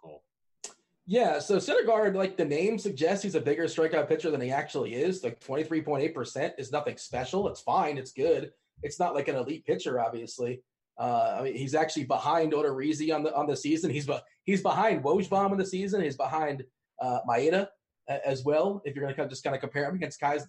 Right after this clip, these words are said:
Speaker 2: guys in the slate, have you seen the Cubbies lineup? There's no Rizzo in there. It looks, uh, it doesn't look very good.
Speaker 1: Yeah, I mean, so that's, you know, that's a bonus for, for Syndergaard if Rizzo's sitting.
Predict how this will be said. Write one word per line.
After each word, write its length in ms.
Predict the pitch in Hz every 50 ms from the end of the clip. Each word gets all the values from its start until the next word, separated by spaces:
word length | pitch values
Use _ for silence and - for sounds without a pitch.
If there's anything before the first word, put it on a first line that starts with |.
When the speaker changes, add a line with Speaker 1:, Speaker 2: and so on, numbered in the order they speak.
| _ -
Speaker 2:
guys 220 | 147 151 151 147
in 60 | 143
the 80 | 127 120
slate, 440 | - - - 156 160 170 135 123 - _ _ _ _ _ _ _ -
have 140 | 175 185
you 60 | 226 196
seen 180 | - 269 285
the 80 | 269 226
Cubbies 340 | - 220 226 226 240 180 143
lineup? 300 | 160 165 180 226 240 190
There's 160 | 196 151 131
no 120 | 196 240
Rizzo 440 | 185 - 143 185 196 - 185 147 131
in 80 | 123 120
there. 220 | 120 120 123 123
It 20 |
looks, 220 | 151 190 190 - -
uh, 300 | 240 202 165 135 127 123
it 320 | - - _ _ _ _ 135
doesn't 180 | 156 - 233
look 120 | 247 247 -
very 200 | 208 202 160 123 -
good. 220 | 143 175 143 - - _ _ _ _ _ _ _ _ _ _ _ _ _ _ _ _ _ _ _ _ _ _ _ _ _ _ _ _ _ _ _
Speaker 1:
Yeah, 300 | - 139 180 196 - 139
I 100 | 107 98
mean, 280 | 98 107 104 101 98 90
so 260 | - 120 120 113 104 - - - -
that's, 440 | 123 120 120 - - - - -
you 80 | - 110
know, 60 | 92
that's 180 | 92 98 87 110
a 40 | 95
bonus 380 | 87 104 107 110 110 104 98
for, 240 | - - 101 92 90
for 220 | 87 - - 98
Syndergaard 580 | 85 - 113 107 104 95 87 87 82 82 80 82
if 100 | 80 -
Rizzo's 540 | 98 98 90 87 90 87 87 82 80 - -
sitting. 340 | 104 92 85 80 76 73